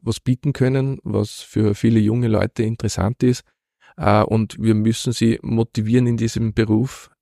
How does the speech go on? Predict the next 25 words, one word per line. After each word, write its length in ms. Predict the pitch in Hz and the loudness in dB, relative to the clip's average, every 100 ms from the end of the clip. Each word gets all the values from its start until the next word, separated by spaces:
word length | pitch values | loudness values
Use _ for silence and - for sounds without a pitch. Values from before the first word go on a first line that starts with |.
| - | -2
weiterzugehen, 760 | 110 101 120 - - - 101 120 | 0 2 0 -2 0 2 2 2
weil 120 | 107 | 0
der 100 | 110 | -2
Pflegeberuf 680 | - 107 110 113 104 104 110 | -2 -2 0 0 0 0 -2
ist 160 | - | -2
ein 180 | 104 107 | -2 -2
extrem 560 | - - - 101 104 104 | -6 -8 -4 -2 0 0
wichtiger 480 | 113 - 123 123 - _ _ | -2 -2 -2 -2 -6 _ _
für 200 | - 110 | 0 2
alle, 320 | 95 107 123 - | 4 4 2 -4
für 220 | - 117 | -4 -2
uns 240 | 113 127 | -2 -4
und 180 | - 107 | -6 -2
ein 120 | 107 | -2
extrem 340 | 107 - 107 110 | -4 -2 0 0
interessanter, 640 | 113 113 - - 104 104 | -2 -4 -2 -4 -2 -2
weil 100 | 101 | -2
man 140 | 101 107 | -2 -2
dort 240 | 107 - _ _ _ _ | -4 -6 _ _ _ _
sehr 400 | - - 110 117 | -14 0 2 2
viel 320 | - 117 110 | 2 2 2
verschiedene 440 | - - 107 104 101 | 0 -2 -2 -2 -2
Dinge 240 | 101 98 | -2 -2
machen 300 | 92 92 98 | -4 -6 -10
kann. 260 | - - | -10 -12